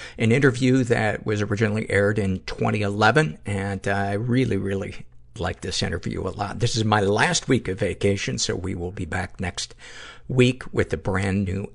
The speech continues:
episode. We are sponsored this week, as always, by BetterHelp dot com online therapy. I enjoy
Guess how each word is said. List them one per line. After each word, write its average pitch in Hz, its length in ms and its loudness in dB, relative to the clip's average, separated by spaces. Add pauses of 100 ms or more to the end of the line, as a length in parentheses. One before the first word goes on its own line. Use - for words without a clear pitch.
episode. 127 720 2 (440)
We 92 120 -2
are 98 60 2
sponsored - 520 -2
this 92 240 -4
week, 92 300 -4
as 104 200 0
always, 127 460 4
by 87 240 0
BetterHelp 101 640 0
dot - 240 2
com 151 360 4
online 139 520 4
therapy. 180 640 4 (1120)
I 95 80 -8
enjoy 95 580 2